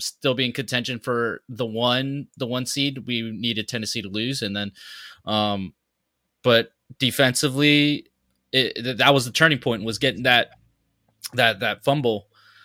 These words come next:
or yeah, that fumble, and then, uh, taking it all the way back. Um, that was the, the turning point of the game, and that's ultimately how the Chiefs won. Offensively, looked a little rough. Tyreek obviously was,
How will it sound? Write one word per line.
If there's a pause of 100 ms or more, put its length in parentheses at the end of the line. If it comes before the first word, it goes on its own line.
(300)
or (880)
yeah,
that
fumble,
and
then, (100)
uh,
taking
it
all
the
way
back.
Um, (200)
that
was
the,
the
turning
point
of
the
game,
and
that's
ultimately (120)
how
the
Chiefs
won.
Offensively,
looked
a
little
rough.
Tyreek
obviously
was,